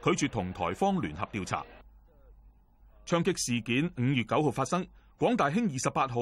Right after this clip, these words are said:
喺台灣同菲律賓重疊嘅經濟海域捕魚嗰陣，被菲律賓公務船開槍掃射，導致船員洪石成死亡。台灣法務部公布初步調查結果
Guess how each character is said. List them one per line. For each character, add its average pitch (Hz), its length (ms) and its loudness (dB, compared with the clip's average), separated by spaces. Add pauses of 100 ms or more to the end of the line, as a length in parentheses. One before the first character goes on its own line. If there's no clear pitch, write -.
喺 117 200 0
台 196 180 -4
灣 175 240 0
同 92 200 -6
菲 190 100 0
律 156 80 2
賓 185 240 -2
重 87 260 -8
疊 110 120 -6
嘅 131 160 -2
經 175 200 2
濟 117 160 0
海 104 140 -2 (100)
域 127 140 -2
捕 104 200 -2
魚 85 120 -12
嗰 127 120 -2
陣， 123 240 -2 (380)
被 127 160 2
菲 170 160 2
律 123 60 2
賓 170 240 0
公 175 220 0
務 113 200 2
船 73 140 -8
開 151 260 0
槍 151 220 -2
掃 104 180 -4
射， 92 200 -4 (400)
導 151 160 4
致 180 140 2
船 95 220 -2
員 90 200 0
洪 92 200 -4
石 110 180 0
成 82 180 -4
死 92 160 -4
亡。 92 200 0 (1200)
台 131 100 0
灣 175 180 4
法 185 140 4
務 143 140 0
部 131 200 2
公 214 220 2
布 156 180 2
初 202 160 0
步 117 200 -2
調 110 180 -2
查 101 200 -4
結 117 120 -4
果 98 300 0